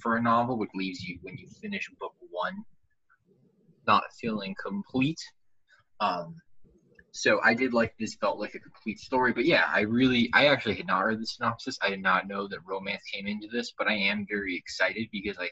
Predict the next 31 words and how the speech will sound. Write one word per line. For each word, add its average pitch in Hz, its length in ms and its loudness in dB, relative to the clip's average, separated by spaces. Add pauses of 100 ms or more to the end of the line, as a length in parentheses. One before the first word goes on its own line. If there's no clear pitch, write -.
(100)
think 101 160 -6 (140)
that - 160 -8 (680)
dating 98 460 -4 (180)
while 90 340 0
dealing 101 260 -4
with 104 180 -6
a 107 40 -6
mental 104 420 -4
illness, 107 440 -4
especially 110 580 -2
when 107 220 -4
you're 101 100 -4
young, 107 480 0
is - 220 -10
something 95 500 -6
that, 85 420 -8 (680)
you 110 120 -4
know, 90 60 0 (760)
a 208 40 -8
lot 95 240 6
of - 100 -8
people 98 320 -4
have 92 220 2
to 90 100 -14
deal 107 400 4
with, 101 240 0 (480)
the 98 80 -4
kind 95 280 0
of, 92 100 -8
like, 90 220 -4
partner 92 420 -2